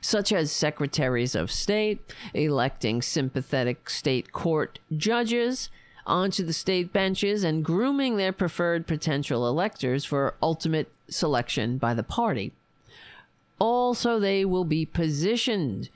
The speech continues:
to generate and transmit alternative electoral states to Congress if need be. Finally,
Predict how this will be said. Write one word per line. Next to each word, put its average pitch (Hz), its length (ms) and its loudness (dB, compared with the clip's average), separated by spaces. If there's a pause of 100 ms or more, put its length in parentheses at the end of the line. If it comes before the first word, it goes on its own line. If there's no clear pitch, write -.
(140)
to 185 160 0
generate 220 680 0
and 143 200 0
transmit 180 760 0 (240)
alternative 190 960 0
electoral 143 640 0
states - 520 -2
to - 140 -2
Congress 120 680 -2 (320)
if 143 220 -2
need 120 340 -2
be. - 280 -4 (1700)
Finally, 240 640 0